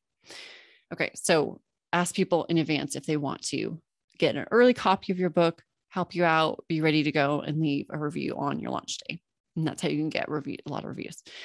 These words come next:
If you're looking for how many should I have, there's no perfect should, more the better. But if you can get double digits, like at least ten, I think that really is a nice psychological, um,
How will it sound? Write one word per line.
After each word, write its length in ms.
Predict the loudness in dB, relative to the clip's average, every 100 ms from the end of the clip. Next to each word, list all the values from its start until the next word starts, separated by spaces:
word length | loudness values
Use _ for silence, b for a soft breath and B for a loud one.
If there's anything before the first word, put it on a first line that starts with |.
| B B B
If 100 | 0
you're 100 | 6
looking 220 | 6 6 4
for 220 | 4 2
how 200 | 0 2
many 200 | 2 2
should 180 | 0 -2
I 60 |
have, 440 | -2 2 6 6 4
there's 220 | -4 0
no 400 | 4 4 4 0 -12 _ _ -4
perfect 360 | 0 0 -2 _
should, 460 | -4 6 8 8 4 -6
more 260 | -2 2 2
the 80 |
better. 400 | 6 6 6 2 B B B _
But 80 | 0
if 120 | 2
you 120 | 0
can 160 | 2 4
get 280 | 4 0 -2 _ _ _ _ _
double 240 | 0 0 2
digits, 420 | 2 2 0 0
like 160 | -2
at 120 | -2 -4
least 260 | -4 -4
ten, 400 | -2 0 2 2
I 60 | 0
think 240 | -6 -6
that 140 | -6 -8
really 600 | -6 -4 -2 -2 -2 -8 _ _ _ _ _
is 160 | -10 -4
a 40 |
nice 280 | -4 -2 -2
psychological, 880 | -2 -2 -2 -2 -4 -8 -10 -10 -14 b b b b b b _
um, 520 | -14 -12 -12 -12 -12